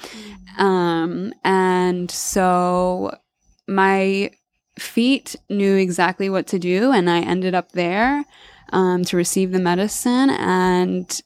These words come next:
Speaker 2: this was in a group setting, um, with fifteen to twenty people. So in this kind of setting, you're watching a lot of people go through their process too.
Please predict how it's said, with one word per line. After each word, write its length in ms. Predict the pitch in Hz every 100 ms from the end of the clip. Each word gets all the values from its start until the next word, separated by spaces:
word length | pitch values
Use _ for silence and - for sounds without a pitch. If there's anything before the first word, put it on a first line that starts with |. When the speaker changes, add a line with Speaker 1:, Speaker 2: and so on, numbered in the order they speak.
| -
Speaker 2:
this 260 | 202 202
was 160 | 254 247
in 80 | 254
a 60 |
group 300 | 202 180 175
setting, 520 | - 165 156 185 269 277 - - _ -
um, 360 | 196 185 185 185
with 160 | 180
fifteen 640 | - - 269 - 247 247 262
to 80 |
twenty 280 | 233 - 214
people. 500 | 202 208 202 240 240
So 720 | 247 - 208 190 185 185 190 - -
in 140 | 202
this 140 | 208
kind 160 | - 214
of 80 | 202
setting, 320 | - 196 185
you're 100 | 185
watching 340 | 202 196 -
a 40 | 196
lot 160 | 190
of 80 | 196
people 260 | - 214 202
go 160 | 196
through 180 | 196 202
their 100 | 196
process 580 | - - 208 - - -
too. 460 | - 226 196 202